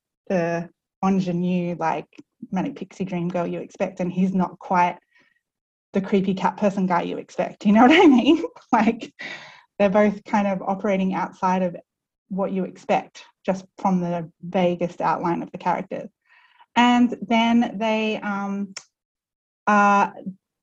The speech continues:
for reasons to do with her wanting to stay in the country and her being really beautiful and him being quite smitten and her also being drawn to him, they decide to get married. And it's going to go to hell in a handbasket, and you can see it from a mile away.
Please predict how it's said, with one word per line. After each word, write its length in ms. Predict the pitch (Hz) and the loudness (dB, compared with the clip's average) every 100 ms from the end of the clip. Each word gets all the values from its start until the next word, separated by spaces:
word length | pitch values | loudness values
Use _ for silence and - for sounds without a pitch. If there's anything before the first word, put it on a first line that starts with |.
| _ _ _ _ _ | _ _ _ _ _
for 320 | - - 214 | -8 0 2
reasons 680 | 190 202 202 196 190 190 190 _ | 2 2 2 2 0 -4 -8 _
to 120 | - | -4
do 160 | 190 185 | 2 2
with 160 | 180 | 2
her 180 | - 185 | 0 0
wanting 240 | 175 175 175 | 0 -4 -10
to 100 | 185 | -8
stay 160 | 180 | -6
in 60 | 175 | -4
the 60 | 170 | -4
country 560 | - 214 - 208 196 | -2 -2 0 0 0
and 240 | 190 180 180 | -2 -2 -2
her 200 | 190 185 | -4 -6
being 200 | 180 175 | -6 -6
really 200 | 175 175 | -6 -4
beautiful 380 | 180 190 185 190 | -2 -2 -2 -4
and 120 | 180 | -2
him 160 | 180 | -4
being 180 | 175 175 | -4 -6
quite 280 | 170 - - | -4 -6 -6
smitten 380 | - 185 180 170 | -8 -8 -6 -6
and 120 | 175 | -4
her 160 | 196 269 | 2 4
also 320 | 277 233 220 | 4 2 -2
being 200 | 196 185 | -4 -2
drawn 180 | 185 175 | -2 -4
to 120 | 180 | -6
him, 320 | 180 202 202 202 | -4 -2 -4 -4
they 140 | 190 | -2
decide 400 | 185 185 185 170 170 | -4 -6 -6 -6 -6
to 100 | 185 | -10
get 160 | - | -8
married. 460 | 180 165 151 - 190 _ _ _ _ _ - | -4 -4 -4 -8 -12 _ _ _ _ _ -4
And 80 | |
it's 140 | 190 - | -4 0
going 340 | 233 226 240 | 4 6 6
to 100 | 226 | 4
go 200 | 185 196 | 0 2
to 60 | 185 | 2
hell 340 | 185 170 165 | 0 -2 -2
in 120 | 165 | -4
a 40 | 170 | -8
handbasket, 680 | - 175 170 151 175 - - | -4 -4 -2 -6 -6 -10 -8
and 120 | 180 | -8
you 120 | 175 | -6
can 120 | 180 | -6
see 220 | 170 - 180 | -4 -2 -2
it 140 | - | -2
from 160 | - 175 | -6 -6
a 40 | |
mile 300 | 165 170 220 | -2 2 2
away. 320 | 185 175 165 | 2 -2 -6